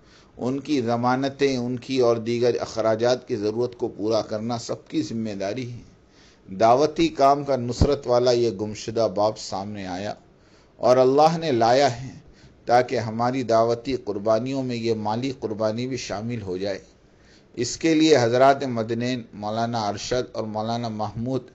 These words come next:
दामत व बरकातुहुमा से रब्त पैदा करें और उनका हाथ बटाएं और इस नेकी को हाथ से जाने न दें। एक सही हदीस का टुकड़ा है, "मेरा दीन बारिश की मानिंद है।"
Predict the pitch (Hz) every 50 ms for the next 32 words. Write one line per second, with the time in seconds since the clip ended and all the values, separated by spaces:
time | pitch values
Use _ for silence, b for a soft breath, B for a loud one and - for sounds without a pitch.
0 | b b b b b b b - 92 98 117 123 131 143 156 165 165 165 175 156
1 | 139 139 135 127 131 143 143 143 147 151 135 127 131 131 139 143 139 127 - -
2 | 117 107 113 120 127 127 143 139 - - - 113 107 104 104 110 98 - - 98
3 | 101 110 113 - - _ b b b b b b b - 117 127 131 147 156 160
4 | - 143 120 104 110 120 123 135 131 120 104 110 110 - 113 113 117 123 120 120
5 | 120 120 117 - - 117 117 113 120 117 117 - 151 - - 101 98 104 110 107
6 | 113 110 - - - 113 98 87 98 95 101 104 110 110 101 98 95 95 95 -
7 | 85 - - _ _ _ _ _ b b b b b b b b b b b _
8 | - 139 147 143 - - - - 139 - 175 196 208 - - - 147 147 151 160
9 | - - 156 127 - - 110 - 123 123 127 127 123 123 107 - - b b b
10 | b b b b - - 104 113 123 131 135 139 127 120 120 135 156 156 139 117
11 | 110 110 110 117 120 147 123 - - - 113 104 101 101 101 107 120 127 117 107
12 | 113 117 95